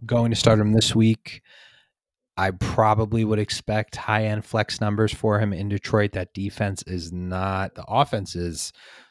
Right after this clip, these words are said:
you know, ready for prime time, but the defense really isn't just yet. Um, I'm gonna start him, and this is another guy that's probably a last shot for me. What do you think?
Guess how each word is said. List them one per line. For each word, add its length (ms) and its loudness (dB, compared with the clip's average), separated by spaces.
you 160 -8
know, 320 -8
ready 480 2
for 240 0
prime 420 0
time, 320 -8
but 200 -10
the 100 -8
defense 560 -8
really 440 -2
isn't 400 -6
just 320 -4
yet. 420 -4
Um, 540 -4
I'm 120 -4
gonna 180 -4
start 340 0
him, 300 -8
and 300 -2
this 240 2
is 80 0
another 320 2
guy 160 2
that's 160 -4
probably 480 -6
a 100 -8
last 320 0
shot 380 2
for 100 -10
me. 160 -10
What 140 -6
do 40 -4
you 60 -2
think? 300 -14